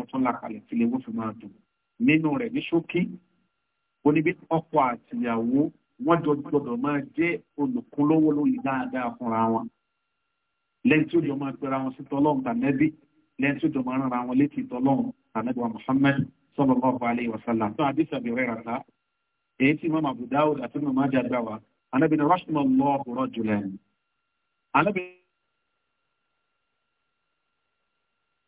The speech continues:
kírun, nígbà tó dìde tó kírun tiẹ̀ tán, wa ayqadha imra'atahu, àbí kó tó kírun ẹ̀,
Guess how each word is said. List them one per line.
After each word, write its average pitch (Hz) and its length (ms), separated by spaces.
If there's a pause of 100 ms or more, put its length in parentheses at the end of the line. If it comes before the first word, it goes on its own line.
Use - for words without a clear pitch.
(1600)
kírun, 147 540 (1080)
nígbà 208 300
tó 180 120
dìde 170 300
tó 175 120
kírun 156 340
tiẹ̀ 127 300
tán, 143 280 (480)
wa 143 120
ayqadha 165 600
imra'atahu, 123 680 (280)
àbí 127 260
kó 202 140
tó 196 140
kírun 160 320
ẹ̀, 127 100